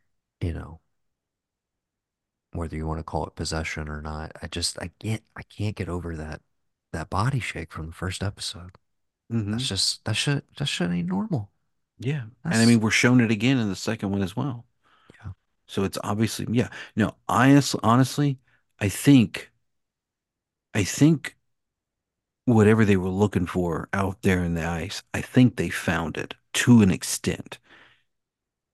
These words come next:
Speaker 2: And whether that extent is, like, the microbe or whatever, or if it was, like,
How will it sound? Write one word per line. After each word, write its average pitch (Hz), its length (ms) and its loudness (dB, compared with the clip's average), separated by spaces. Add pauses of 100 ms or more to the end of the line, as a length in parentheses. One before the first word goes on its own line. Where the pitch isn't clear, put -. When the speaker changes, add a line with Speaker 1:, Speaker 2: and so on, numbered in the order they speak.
(340)
Speaker 2:
And 98 200 2
whether 110 280 6
that 104 220 4
extent 98 460 0
is, 92 240 -2
like, 82 460 -8 (500)
the - 80 -6
microbe 104 580 4
or 90 100 2
whatever, 87 520 0 (360)
or 101 260 4
if - 180 0
it - 100 6
was, 92 280 -2
like, 80 420 -4